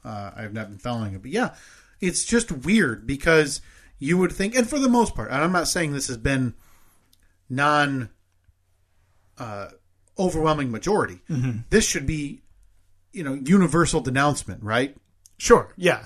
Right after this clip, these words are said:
Speaker 2: of course.
Speaker 1: And
Speaker 2: But,
Speaker 1: yet
Speaker 2: but it's political, so
Speaker 1: Right.
Speaker 2: it's not.
Speaker 1: So there's politicians insinuating that it was a, well, Elon Musk himself had to delete a tweet himself, uh, where he insinuated it was a gay tryst gone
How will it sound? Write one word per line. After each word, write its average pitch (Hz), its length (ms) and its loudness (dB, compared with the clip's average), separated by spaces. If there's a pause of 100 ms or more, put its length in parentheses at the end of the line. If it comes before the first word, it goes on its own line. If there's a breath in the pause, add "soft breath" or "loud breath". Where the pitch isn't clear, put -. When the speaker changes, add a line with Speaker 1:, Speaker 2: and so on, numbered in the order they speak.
(140)
Speaker 2:
of 147 140 -4
course. 135 260 0
Speaker 1:
And 156 100 0
Speaker 2:
But, 160 160 8
Speaker 1:
yet 151 320 0
Speaker 2:
but 170 140 4
it's 156 140 4
political, 139 580 -2
so 127 260 0
Speaker 1:
Right. 139 120 6
Speaker 2:
it's 120 120 -2
not. 113 460 -8
Speaker 1:
So 147 80 -10
there's 139 160 -6
politicians 151 680 0
insinuating 147 640 -2
that 135 120 -4
it 127 100 -8
was 123 320 -6
a, 117 280 -6
well, 123 280 -10
Elon 131 240 -2
Musk 240 320 -2
himself 165 520 -2 (320 soft breath)
had 135 200 -8
to 156 100 -6
delete 143 420 -2
a 160 100 -4
tweet 202 400 -2
himself, 165 640 0 (960)
uh, 123 80 -6
where 127 140 -4
he 147 80 0
insinuated 147 640 2
it 135 180 -2
was 123 520 -4 (1120)
a 123 200 -2
gay 151 400 -2
tryst 156 480 -4
gone 123 540 -4